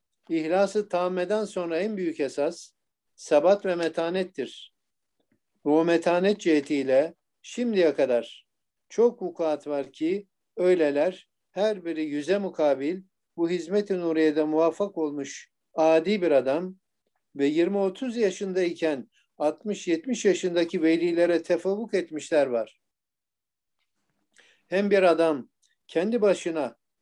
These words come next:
cesareti güzel de olsa bir cemaat-i mütesanideye girdikten sonra onların ıstirahatını ve sarsılmamalarını muhafaza etmek için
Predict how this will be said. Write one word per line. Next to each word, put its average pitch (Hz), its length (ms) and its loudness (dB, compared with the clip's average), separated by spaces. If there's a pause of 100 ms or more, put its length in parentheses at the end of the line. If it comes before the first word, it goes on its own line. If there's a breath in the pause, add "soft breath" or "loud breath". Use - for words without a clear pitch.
(120)
cesareti 180 760 2
güzel 190 380 -4
de 202 40 -2
olsa 143 520 -6 (760)
bir 196 300 -4
cemaat-i 190 520 0
mütesanideye 180 840 0
girdikten 170 600 -2
sonra 139 520 -4 (380)
onların 170 480 2
ıstirahatını 165 920 0
ve 156 100 0
sarsılmamalarını 160 1160 -2
muhafaza 160 500 -2
etmek 190 400 -4
için 170 400 -4